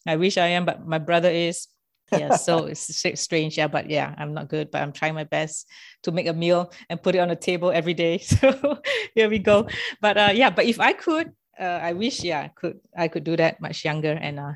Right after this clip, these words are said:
Speaker 1: as you say, practice makes perfect, right? Or progress over perfection. We continue to progress and, uh, make it perfect along the way.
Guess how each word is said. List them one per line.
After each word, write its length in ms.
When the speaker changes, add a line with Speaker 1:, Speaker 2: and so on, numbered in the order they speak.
Speaker 1:
as 200
you 60
say, 180
practice 400
makes 160
perfect, 360
right? 200
Or 100
progress 420
over 220
perfection. 640
We 80
continue 400
to 100
progress 800
and, 260
uh, 200
make 180
it 100
perfect 400
along 260
the 100
way. 300